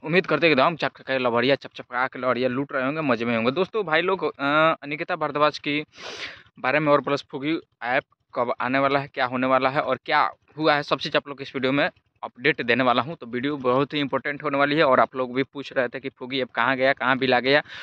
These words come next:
तो आया कि नहीं आया और आया तो क्या बनकर आया, सब चीज़ आप लोग इस वीडियो में बताते हैं। तो फटाफट से एक लाइक कर दीजिए, चैनल पर पहली बार आए सब्सक्राइब कीजिए, बेल घंटी को प्रेस कर दीजिए। कुछ पूछना बताना हो तो नीचे कमेंट बॉक्स में कमेंट कर दीजिए, एक लाइक करना मत भूलिएगा दोस्त, एक लाइक जरूर कर दीजिए। देखिए होता क्या है कि भाई फुगी ऐप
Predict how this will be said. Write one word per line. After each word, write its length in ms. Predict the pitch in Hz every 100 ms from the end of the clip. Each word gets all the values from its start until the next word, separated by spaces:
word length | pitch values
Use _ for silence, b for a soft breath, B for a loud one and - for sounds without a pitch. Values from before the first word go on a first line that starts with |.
| B -
तो 120 | 135
आया 280 | 123 139 139
कि 140 | -
नहीं 240 | 143 139 143
आया 180 | 135 139
और 220 | 135 127
आया 400 | 98 110 143 151
तो 140 | -
क्या 200 | - 143
बनकर 340 | 127 131 120 131
आया, 220 | 123 135 b b b
सब 220 | - 139
चीज़ 220 | - 170
आप 100 | 135
लोग 160 | 117 110
इस 80 | 113
वीडियो 200 | 110 120
में 140 | 180 B B B B B -
बताते 300 | 123 110 117
हैं। 60 |
तो 60 | 113
फटाफट 320 | 139 - 180
से 120 | 175
एक 180 | 175 156
लाइक 180 | 143 147
कर 100 | 156
दीजिए, 200 | 151 143
चैनल 180 | 143 131
पर 60 |
पहली 240 | 143 123 123
बार 120 | 135
आए 60 |
सब्सक्राइब 340 | 131 131 - 123
कीजिए, 180 | 143 135
बेल 160 | 120
घंटी 200 | 113 120
को 80 | -
प्रेस 160 | 127 131
कर 120 | 135
दीजिए। 120 | 131
कुछ 180 | 131 131
पूछना 360 | 131 139 143
बताना 260 | 135 131 135
हो 60 | 123
तो 60 |
नीचे 220 | 131 127
कमेंट 180 | 131 127
बॉक्स 120 | 127
में 100 | 135
कमेंट 240 | 131 131 135
कर 100 | 151
दीजिए, 180 | 139 147
एक 140 | 123 131
लाइक 140 | 120
करना 200 | 127 120
मत 180 | 127 127
भूलिएगा 280 | 123 123 120
दोस्त, 300 | 147 175 -
एक 160 | 135
लाइक 120 | 120
जरूर 180 | 117 110
कर 80 | 117
दीजिए। 200 | 110 113
देखिए 220 | 131 165
होता 260 | 165 147 170
क्या 200 | 170 151
है 60 | 135
कि 120 | 151
भाई 120 | 147 B B B _
फुगी 240 | 156 170
ऐप 100 | 185